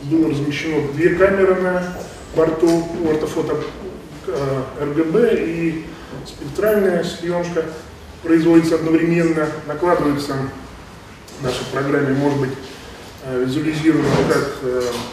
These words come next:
видимый диапазон, так и спектральное наложение одновременно, э, тех или иных, э, снимков очень показательный, и, э, дешифрация получается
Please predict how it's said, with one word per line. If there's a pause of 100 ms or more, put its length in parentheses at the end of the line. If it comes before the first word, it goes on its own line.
(220)
видимый
диапазон,
так
и
спектральное
наложение
одновременно, (640)
э, (840)
тех
или
иных, (560)
э,
снимков
очень
показательный,
и, (180)
э,
дешифрация
получается